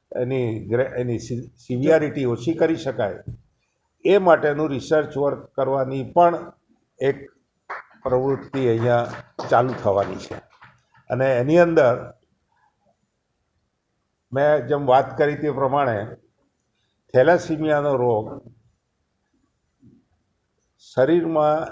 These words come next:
જેને ડી એન એ કહેવાય, એ ડી એન એમાં એક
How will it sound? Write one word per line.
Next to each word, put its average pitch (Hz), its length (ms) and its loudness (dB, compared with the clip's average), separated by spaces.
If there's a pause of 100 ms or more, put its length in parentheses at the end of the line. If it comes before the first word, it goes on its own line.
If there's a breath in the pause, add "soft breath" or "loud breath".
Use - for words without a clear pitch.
(1600)
જેને 143 340 2
ડી 135 240 -4
એન 156 180 4
એ 156 100 0
કહેવાય, 123 380 2
એ 123 200 -6
ડી 117 220 -6
એન 151 200 0
એમાં 143 800 -4
એક 147 440 0